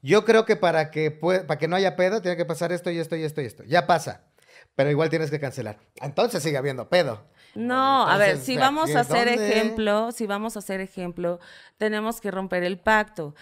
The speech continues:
Speaker 2: Y romper el pacto sacri-, es sacrificar em-, empleos, es sacrificar dinero, es sacrificar, y yo sé que muchos no tienen ese,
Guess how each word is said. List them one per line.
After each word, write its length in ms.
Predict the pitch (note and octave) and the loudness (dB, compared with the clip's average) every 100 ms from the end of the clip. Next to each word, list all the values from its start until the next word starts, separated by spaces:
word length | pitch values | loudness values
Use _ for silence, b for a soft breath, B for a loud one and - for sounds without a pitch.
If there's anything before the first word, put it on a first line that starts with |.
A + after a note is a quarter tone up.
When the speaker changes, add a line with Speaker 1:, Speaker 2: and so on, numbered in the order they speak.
| B B | B B
Speaker 2:
Y 100 | A3+ | 2
romper 280 | A#3+ C4 | 2 2
el 120 | C#4+ - | 0 4
pacto 440 | A3+ G#3 - A3 | 2 2 0 -4
sacri-, 400 | B3 G3 F3+ G3 | -2 -2 -2 -4
es 100 | F#3+ | -4
sacrificar 600 | A3+ A3 G3 F#3+ F3 F3 | -2 -2 -4 -6 -4 -2
em-, 180 | F3+ F#3+ - | -2 -4 -8
empleos, 760 | - F3 G#3 A#3+ B3 E3+ - - _ - | -6 -6 -2 0 2 -2 -8 -20 _ -12
es 120 | F3+ | -8
sacrificar 560 | B3+ B3 G#3+ G#3 G3 | -6 -8 -8 -4 -4
dinero, 560 | G3 F#3 F#3 G#3 G3 E3+ B B B | -4 -6 -4 -2 -2 -6 B B B
es 120 | A3 | -4
sacrificar, 500 | B3 A#3+ G3 G3+ G3 B B | -2 -2 -6 -8 -8 B B
y 100 | G#3+ | -4
yo 120 | A3+ | -2
sé 140 | A3+ A#3 | -4 -4
que 80 | |
muchos 320 | A#3 A3 A#3 A3 | -4 -4 -4 -4
no 80 | G#3+ | -4
tienen 360 | G#3+ G3+ G3+ | -6 -6 -4
ese, 640 | G3+ G3 G3 F#3 F3 D#3+ | -6 -6 -6 -4 -6 -8